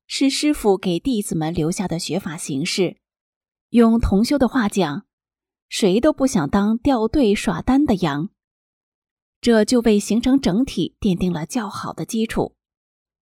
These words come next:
可是大家在一起时间长了，也会产生各种各样的人心与矛盾。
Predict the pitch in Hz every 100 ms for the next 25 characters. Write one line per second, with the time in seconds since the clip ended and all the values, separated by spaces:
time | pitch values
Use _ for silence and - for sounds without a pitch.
0 | _ _ _ _ - 220 208 - 233 233
1 | - _ _ 277 269 285 294 269 254 202
2 | 185 170 - 196 240 269 - 78 190 190
3 | 196 _ _ _ 220 185 - 277 - -
4 | - 226 240 - 233 180 160 262 254 208
5 | 175 165 160 202 - 277 294 175 - 170
6 | - - 190 156